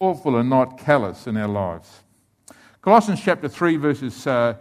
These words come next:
twelve to fourteen says, "Therefore, as God's chosen people, holy and dearly loved, clothe yourselves with compassion and kindness, humility and gentleness and patience. Bear with each other and forgive one another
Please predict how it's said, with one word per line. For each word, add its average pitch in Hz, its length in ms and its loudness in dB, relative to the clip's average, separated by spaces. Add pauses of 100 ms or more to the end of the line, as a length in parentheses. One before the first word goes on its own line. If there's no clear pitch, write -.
(260)
twelve 160 340 2
to 127 60 -6
fourteen 143 400 -2
says, 120 240 -6
"Therefore, 165 320 0
as 123 100 -2
God's 147 320 -4
chosen 196 480 0
people, 117 360 -6
holy 160 340 0
and 127 160 -4
dearly 147 260 -2
loved, 117 380 0 (300)
clothe 202 580 6
yourselves 123 720 -2
with 127 200 -6
compassion 123 640 -2
and 117 180 -6
kindness, 120 480 -2
humility 117 540 -6
and 107 160 -6
gentleness 117 480 -8
and 104 140 -14
patience. 120 520 -10 (440)
Bear 226 360 4
with 202 160 4
each 175 220 0
other 160 240 2
and 139 160 -4
forgive 160 420 -4
one 156 140 2
another 117 480 -2